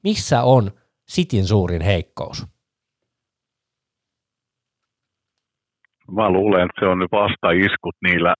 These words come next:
Speaker 2: niillä tuppaa olemaan se, että mistä niitä maaleja tulee. Et mä luulen, että niinku City vastaan ei kauhean alas kannata tehdä puolustaja, eikä nyt tietenkään ihan huviksen pallonhallintaa niille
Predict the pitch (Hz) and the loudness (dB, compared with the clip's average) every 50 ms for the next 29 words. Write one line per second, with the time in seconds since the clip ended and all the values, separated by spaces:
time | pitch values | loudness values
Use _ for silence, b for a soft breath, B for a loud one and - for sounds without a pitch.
0 | - - _ - 98 92 90 85 85 - - 90 - _ - 92 90 92 92 92 | -6 -14 _ -4 -2 0 0 0 -2 -4 -6 -14 -12 _ -2 0 0 2 2 2
1 | 87 78 76 76 73 73 - - 85 85 - - - - - - - - 80 - | 0 0 0 -2 -2 -2 -2 -2 -2 -2 -2 -4 -8 -10 -10 -8 -8 -10 -10 -8
2 | - 80 80 80 78 76 78 - - - - - - 76 71 67 71 67 _ _ | -6 -4 -2 0 0 0 0 -2 -4 -6 -8 -4 0 0 2 2 0 0 _ _
3 | 87 90 95 104 107 107 101 92 87 85 82 - - 85 85 - - 87 87 - | -6 -4 -4 -2 -2 0 0 0 0 -2 -2 -2 -2 -2 -2 -2 -2 -2 -2 -4
4 | - - _ _ _ _ _ _ _ _ _ _ _ _ _ _ _ _ - - | -6 -18 _ _ _ _ _ _ _ _ _ _ _ _ _ _ _ _ -10 -6
5 | 110 104 _ - 110 98 90 90 90 92 - - - 92 87 90 90 92 87 78 | -6 -4 _ 0 0 0 2 2 0 0 -2 -2 0 2 4 4 4 4 4 2
6 | - _ - - 135 131 113 98 104 90 87 - - 120 117 101 92 - - 92 | 0 _ -2 0 2 2 2 2 2 2 2 2 2 2 2 0 0 0 -2 -2
7 | 85 85 82 - 82 82 85 85 - _ - 90 90 82 82 - - 82 80 82 | -2 -2 -4 -2 0 0 0 0 -2 _ -4 -2 -2 -2 -2 -2 -2 -2 0 0
8 | 82 78 - - 85 80 85 - 92 90 90 90 98 85 85 82 85 85 - - | -2 -4 -4 -4 -2 -2 0 0 2 2 2 2 2 0 0 -2 -4 -4 -4 -2
9 | - 87 _ - 85 82 80 80 78 80 78 78 78 - - 78 76 78 80 78 | -4 -6 _ 0 0 0 2 0 0 0 0 0 -2 -2 -2 -2 -2 -2 -2 0
10 | 76 | 0